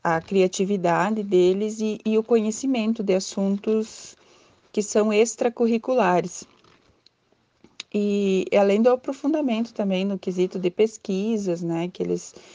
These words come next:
que eles acabam tendo que fazer, a relação com as pessoas que eles acabam tendo que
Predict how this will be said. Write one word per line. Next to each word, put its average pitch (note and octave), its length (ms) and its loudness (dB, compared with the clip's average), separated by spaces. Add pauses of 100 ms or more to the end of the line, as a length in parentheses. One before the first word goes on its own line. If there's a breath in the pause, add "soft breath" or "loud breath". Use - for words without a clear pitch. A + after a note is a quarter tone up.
(280 loud breath)
que - 80 -12
eles F3 140 -2
acabam F3 400 -2
tendo E3+ 260 -6
que - 100 -8
fazer, F#3+ 600 0 (260 loud breath)
a - 80 -6
relação F3 500 0
com F3+ 180 -2
as F3 120 -6
pessoas F#3+ 600 -2
que - 120 -8
eles E3+ 240 -4
acabam E3+ 460 -2
tendo E3+ 280 -4
que E3+ 320 -4